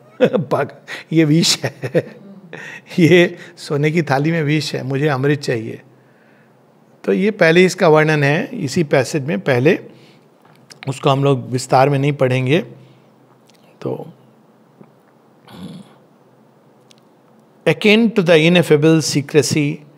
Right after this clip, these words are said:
mystic, eternal in unrealized time, neighbors of heaven are nature's altitudes।" ये कैलाश पर्वत को दिखाया ना कि नेचर, प्रकृति का उच्चतम शिखर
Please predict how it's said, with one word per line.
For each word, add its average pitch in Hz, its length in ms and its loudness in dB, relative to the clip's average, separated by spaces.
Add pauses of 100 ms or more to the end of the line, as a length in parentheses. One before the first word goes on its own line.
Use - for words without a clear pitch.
(560)
mystic, 175 480 2 (240)
eternal 233 640 2
in 175 140 2
unrealized 160 880 4
time, 139 400 0 (420)
neighbors 240 580 4
of 220 260 0
heaven 185 340 4
are 151 200 4
nature's 170 880 0
altitudes।" - 640 -4 (680)
ये 156 120 -4
कैलाश 139 420 2
पर्वत 127 380 -6
को 135 120 -4
दिखाया 123 280 -6
ना 202 120 -8
कि 196 260 -8
नेचर, 147 440 -2
प्रकृति 147 560 -6
का 190 140 -2
उच्चतम 190 680 -2 (1400)
शिखर 143 720 -2